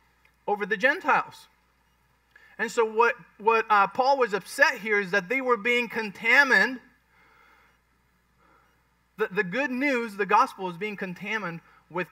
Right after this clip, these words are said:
people that were trying to impose the law on them. Are you with me? Okay. Let's continue reading here in verse,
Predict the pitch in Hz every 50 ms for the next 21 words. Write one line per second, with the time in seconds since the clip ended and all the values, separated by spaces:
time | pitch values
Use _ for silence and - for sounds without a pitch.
0 | _ - 226 233 208 202 185 165 156 165 156 - - - 196 196 196 202 202 185
1 | 196 180 160 156 151 - 185 190 170 147 147 139 143 147 156 160 156 - - 143
2 | 139 139 139 127 117 - - _ _ _ _ _ _ _ _ _ _ _ _ _
3 | _ _ _ _ _ _ - 151 165 185 196 220 233 233 247 254 240 - _ _
4 | _ _ _ _ _ _ _ _ _ _ _ _ _ _ _ _ - 175 - 170
5 | 139 123 - - _ _ _ _ _ _ _ _ _ _ _ _ _ _ _ _
6 | _ _ - - _ _ - 170 180 - - 190 175 214 214 196 190 180 185 175
7 | 160 151 143 151 160 151 147 147 143 170 190 202 208 214 - - -